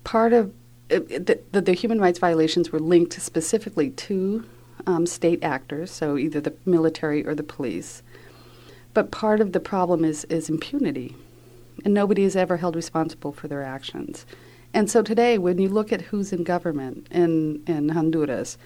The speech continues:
besides President Lobo and besides the human rights figures he's put in place or the special prosecutors on human rights violations or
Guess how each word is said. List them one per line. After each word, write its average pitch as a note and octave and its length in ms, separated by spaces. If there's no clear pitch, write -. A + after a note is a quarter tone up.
besides A#3 360
President E3 460
Lobo C#3+ 320
and D#3+ 100
besides F3+ 480
the F#3 80
human E3+ 240
rights C#3+ 240
figures C#3 560
he's D#3 200
put - 240
in C#3+ 180
place C3 480
or D3 80
the C3+ 220
special D#3+ 340
prosecutors C#3 840
on C#3 160
human D3 320
rights C#3 240
violations C3 760
or C3 200